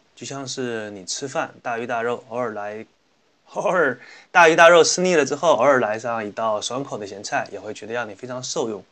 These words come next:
水叮当乐队呢，就是能够起到这样一个辅助的作用。他的歌曲很难成为流行乐坛的主流，但是他的歌曲是那种让你不知道该听什么歌的时候，是一个不错的选择。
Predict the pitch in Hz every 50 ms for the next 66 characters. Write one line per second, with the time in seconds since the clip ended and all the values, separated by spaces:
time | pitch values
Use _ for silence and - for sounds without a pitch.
0 | _ _ _ _ _ _ - - 127 127 165 175 185 190 185 190 190 180 156 -
1 | 143 151 139 123 110 104 104 - 131 123 - - 117 117 113 107 104 101 98 _
2 | _ _ _ _ _ - 113 113 123 127 120 - - 117 110 110 110 - 139 127
3 | 120 113 107 104 120 113 113 - - - 104 95 92 - - 147 151 123 110 -
4 | 110 104 98 95 92 _ _ _ _ _ - - - - - _ _ - 170 180
5 | 151 180 202 208 196 - - 139 120 104 107 107 120 131 139 147 - - 139 131
6 | 123 120 120 113 117 123 143 170 165 - 127 113 117 127 143 143 135 131 113 101
7 | 104 104 110 - - 104 92 87 87 87 92 98 - 127 131 131 131 - 127 135
8 | 139 135 - 165 165 165 - - - - - - _ _ _ - - _ - -
9 | - 160 160 147 139 139 147 151 139 127 110 113 - - 156 139 135 156 147 131
10 | 139 131 131 - - 185 185 175 135 131 131 131 131 170 175 170 165 139 123 -
11 | - - - 110 104 98 98 98 - - - 107 104 104 92 113 98 - - 113
12 | - - 147 123 117 - - 98 92 90 90 92 90 92